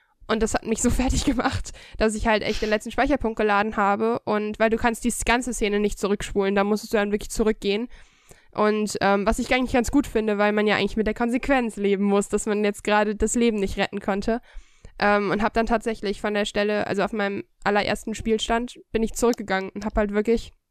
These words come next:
das Leben von dieser Person gerettet, weil ich das mit mir nicht vereinbaren konnte. Und das fand ich eigentlich ganz gut. Und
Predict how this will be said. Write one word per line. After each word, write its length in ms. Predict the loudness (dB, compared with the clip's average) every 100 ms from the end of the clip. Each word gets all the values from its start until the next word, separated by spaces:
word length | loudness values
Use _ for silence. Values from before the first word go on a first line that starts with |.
| _ _ _ _ _ _ -20 -20 _ _ -4
das 120 | 2
Leben 220 | 2 2
von 140 | 2
dieser 180 | 2 2
Person 300 | 2 2 2
gerettet, 300 | 2 0 0
weil 100 | -2
ich 80 | -2
das 120 | -4
mit 100 | -2
mir 100 | 0
nicht 140 | 0 0
vereinbaren 460 | 0 0 0 -2
konnte. 320 | -2 -4 -4 -4
Und 80 |
das 120 | -4 0
fand 180 | 2
ich 120 | 2 2
eigentlich 300 | 2 0 0
ganz 240 | 0 2
gut. 200 | 0 2
Und 260 | 2 0